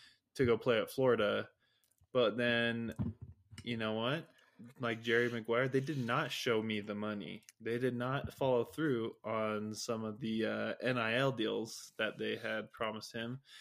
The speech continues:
which might be a discussion in and of itself, but we'll, we'll focus more on the fact that he is now committed to Arizona State, um, <laughs>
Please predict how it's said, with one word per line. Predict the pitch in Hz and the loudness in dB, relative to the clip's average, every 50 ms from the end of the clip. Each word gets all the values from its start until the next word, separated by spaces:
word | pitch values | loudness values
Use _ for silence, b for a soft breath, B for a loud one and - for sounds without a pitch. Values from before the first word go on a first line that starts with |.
| B B B B B B B B B B _ - | B B B B B B B B B B _ 0
which | - 143 147 147 147 - | 6 6 6 6 6 4
might | 165 165 160 160 - - - _ - 131 135 - | 4 4 4 4 2 -2 -8 _ -18 -10 0 6
be | 135 127 | 8 8
a | 127 | 8
discussion | 123 120 117 - - 135 127 123 - 135 123 - - | 6 4 -2 0 2 2 2 2 2 -2 -2 0 0
in | 117 127 127 | -2 0 0
and | 120 117 | 0 0
of | 113 101 107 | -2 -2 -2
itself, | - - - - 117 107 107 - - - | -4 -6 -2 -2 0 0 0 -4 -6 2
but | - 117 110 101 - - _ - | 4 4 4 4 2 -4 _ -6
we'll, | 123 131 139 131 135 - | 0 0 0 0 0 -2
we'll | 123 139 139 | 2 2 2
focus | 135 139 151 147 139 143 139 127 - 131 | 4 8 8 8 8 8 2 2 2 0
more | 131 127 127 127 | 2 4 6 6
on | 123 120 | 4 4
the | 113 110 | 2 -2
fact | - - 117 113 110 - | 0 2 2 2 2 2
that | 123 127 - | 0 0 0
he | - 123 113 107 | 0 -2 -2 -2
is | 110 104 117 | -2 -2 -2
now | 113 107 107 | -4 -2 -4
committed | 110 - - 117 117 113 107 - | -4 -4 -4 -4 -2 -4 -4 -4
to | - 90 | -4 -2
Arizona | 85 110 113 113 113 120 117 123 | 0 2 2 0 0 -2 -2 -2
State, | 127 - - - 95 98 107 - _ _ _ _ _ B B B B B B B B B B B B - - | -2 -4 -2 -2 -2 -2 -2 -6 _ _ _ _ _ B B B B B B B B B B B B -8 -4
um, | 104 110 104 104 101 98 98 98 98 98 98 104 107 101 _ _ _ _ _ _ _ _ _ _ _ _ - | -4 -2 0 0 0 -2 -2 -4 -6 -8 -8 -10 -10 -12 _ _ _ _ _ _ _ _ _ _ _ _ -8
<laughs> | 127 110 - - 127 117 110 160 139 - - - | -6 -6 -4 -4 -2 0 2 2 2 2 -2 -8